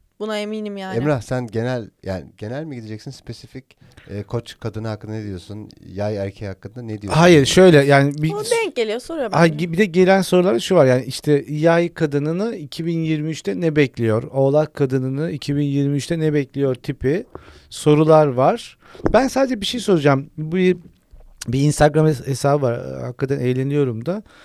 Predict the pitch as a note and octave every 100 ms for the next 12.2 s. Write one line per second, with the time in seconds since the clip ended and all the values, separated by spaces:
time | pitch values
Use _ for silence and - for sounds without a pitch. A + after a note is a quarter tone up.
0 | - _ - E3 D#3+ E3+ D#3+ D#3 C3+ A2
1 | B2+ - C3+ C#3+ - D#3+ E3 D3+ D3 D3+
2 | E3 D#3 D#3+ C#3+ C3+ D3+ D3 C3+ A#2+ -
3 | _ A#2+ A#2 A#2 A2 A2+ - C#3+ C3 -
4 | - - E3 D#3+ F#3 - _ - D#3+ E3
5 | D#3+ F3+ D#3+ D3 E4+ - - _ _ _
6 | _ _ _ _ _ D#3 D#3+ D#3+ D3+ D#3+
7 | C#3+ D3+ D3 - E3 A#3+ - _ _ _
8 | - A#2 A2+ A2 B2 A2+ G#2 F#2+ - C#3
9 | C#3+ D#3+ - F4 C#4 A#3+ A#3 - A3+ D#4+
10 | _ - G3+ E3 C3+ B2+ - D3+ C#3+ C#3
11 | - - - - - - E3 E3+ F#3 F#3
12 | -